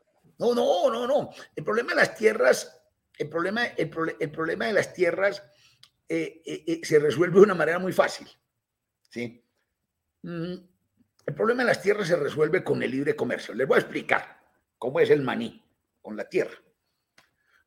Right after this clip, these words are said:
Eh, la tierra, la tierra tiene un problema,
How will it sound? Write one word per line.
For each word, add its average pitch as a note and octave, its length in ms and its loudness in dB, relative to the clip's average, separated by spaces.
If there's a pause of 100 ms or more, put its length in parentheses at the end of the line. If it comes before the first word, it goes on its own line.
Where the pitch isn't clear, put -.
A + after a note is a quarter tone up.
(180)
Eh, G3 400 2 (3000)
la D#3+ 200 0
tierra, - 680 0 (260)
la - 140 -2
tierra G#3+ 280 4
tiene A3 200 -2
un G3+ 120 -2
problema, A3 520 6